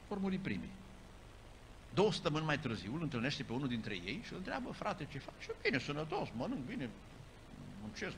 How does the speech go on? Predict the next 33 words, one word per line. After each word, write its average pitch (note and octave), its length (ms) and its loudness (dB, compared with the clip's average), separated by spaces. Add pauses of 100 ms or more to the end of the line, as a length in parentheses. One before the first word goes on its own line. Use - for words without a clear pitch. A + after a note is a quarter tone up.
(100)
dorm D3 220 0
bine.” D#3 160 -4 (1700)
Două G#3+ 220 12
săptămâni F3+ 320 6
mai D#3+ 160 10
târziu D3+ 400 8 (320)
era B2+ 160 8
în C#3 80 8
mormânt. B2+ 380 8 (1700)
Dar E3 180 8
prorocul C4 380 8
l-a A#3 120 8
vizitat A3 460 8
ca F3 120 6
bolnav, F3 340 8
fiind G#3+ 180 4
cu F#3+ 80 2
o F#3+ 60 8
zi, G3 100 4
două F3 200 6
înainte, D#3 240 6
dinainte D#3+ 280 2
de E3 60 4
a D#3+ 40 6
pleca D#3 260 2
de C3 100 2
aici. - 240 -4 (960)
Și - 80 -4
îl D4+ 60 2
întreabă: B3 420 4 (240)
„Frate, B3 320 2
cum G#3+ 200 0
ești?” A#2 200 2